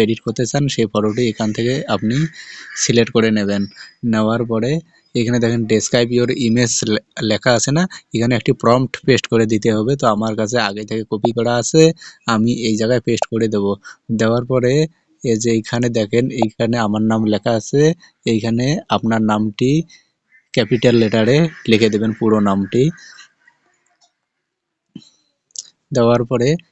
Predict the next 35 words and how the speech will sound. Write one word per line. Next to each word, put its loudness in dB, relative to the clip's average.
কি, -2
তো 6
এইখানে 2
প্রম্পটটি 2
পেস্ট 4
করে 4
দেওয়ার 6
পরে 6
এখানে 0
দেখেন 2
ডান 4
দিকে 6
সেন্ড 2
অপশন 0
আছে, 4
একবার 4
ক্লিক 0
করে 4
দেবেন। 4
ক্লিক 4
করার 6
পরে 4
কিছুক্ষণ 2
লোডিং 4
নেবে, 6
লোডিং 2
হওয়ার 4
পরে 6
কিন্তু 4
আপনার 0
ছবিটি 4
জেনারেট 4
হয়ে 6
চলে 6
আসবে, 2